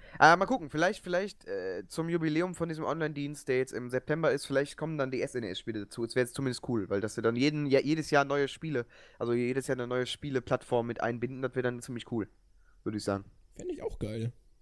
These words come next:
Speaker 1: Ich, ich denk, ich
Speaker 2: Ähm.
Speaker 1: könnte mir auch vorstellen, dass es so kommt tatsächlich, weil Nintendo hört jetzt in letzter Zeit doch mal mehr auf die Fans und die wünschen sich das halt. Dementsprechend halte ich das nicht so für unrealistisch. Zumal die Virtual Console ja sowieso für die Switch gar nicht mehr kommt,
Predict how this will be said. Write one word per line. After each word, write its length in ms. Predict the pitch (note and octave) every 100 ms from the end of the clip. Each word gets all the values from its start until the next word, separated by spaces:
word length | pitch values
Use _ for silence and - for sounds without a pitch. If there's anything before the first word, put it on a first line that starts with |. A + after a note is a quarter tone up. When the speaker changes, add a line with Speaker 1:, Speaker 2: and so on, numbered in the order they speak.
| _ _ - - - - -
Speaker 1:
Ich, 220 | - -
ich 80 | D#3+
denk, 160 | F#3+
ich 80 | F3+
Speaker 2:
Ähm. 60 | E3+
Speaker 1:
könnte 140 | B3
mir 80 | B3
auch 40 |
vorstellen, 300 | G#3 A#3+ A#3 F#3
dass 140 | G#3
es 80 | E3+
so 80 | F3
kommt 280 | F#3 D#3
tatsächlich, 340 | A#2 - A#2 A2+
weil 80 | C3
Nintendo 320 | B2+ F3 E3
hört 160 | F#3
jetzt 100 | F#3
in 80 | D#3+
letzter 240 | D3+ F3 E3
Zeit 160 | D#3
doch 140 | E3+ F3+
mal 100 | E3
mehr 180 | D#3+
auf 120 | D3 -
die 100 | C3+
Fans 400 | D#3 G3 - - - - - _
und 280 | B2+ C3 C3+
die 160 | C3+ B2+
wünschen 280 | E3+ -
sich 100 | A#2+
das 160 | - G2+
halt. 240 | A#2+ D#3+ - - -
Dementsprechend 440 | B2+ C#3 - D3+ D3
halte 120 | D3+
ich 60 | D#3+
das 120 | D#3
nicht 120 | D#3
so 60 | D3+
für 300 | D#3 C#3+ -
unrealistisch. 560 | D3 C3 A2 - -
Zumal 380 | - D#3+ E3 G#3+
die 160 | G#3 F3+
Virtual 320 | G#3 F#3+ E3
Console 580 | E3+ G#3 - E3 G#3 A3+ _ - _
ja 100 | D3
sowieso 320 | C#3+ E3 E3 F#3
für 140 | E3+
die 80 | D3+
Switch 260 | - D#3+
gar 140 | - D#3
nicht 80 | D3+
mehr 100 | C3+
kommt, 320 | C3 F#2+